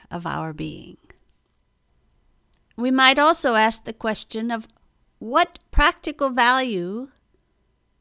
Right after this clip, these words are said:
is the realization of inner peace? Does it help us in the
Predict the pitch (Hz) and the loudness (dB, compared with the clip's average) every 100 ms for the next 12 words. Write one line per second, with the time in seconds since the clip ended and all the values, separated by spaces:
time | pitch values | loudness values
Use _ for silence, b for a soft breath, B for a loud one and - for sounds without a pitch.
0 | _ _ - 269 285 - 247 247 269 254 | _ _ -2 0 0 -4 -6 -2 -2 0
1 | 247 247 240 - 240 226 208 202 190 165 | 2 2 2 -2 -6 -6 -6 -6 -4 -6
2 | - 147 135 - - - _ _ _ _ | -10 -12 -10 -12 -12 -14 _ _ _ _
3 | _ _ _ _ _ _ _ _ _ _ | _ _ _ _ _ _ _ _ _ _
4 | _ _ _ _ _ _ _ _ _ - | _ _ _ _ _ _ _ _ _ -8
5 | 214 202 196 165 196 202 220 233 220 220 | -4 -2 -2 0 0 0 -4 -4 -6 -6
6 | 202 202 202 | -4 -6 -6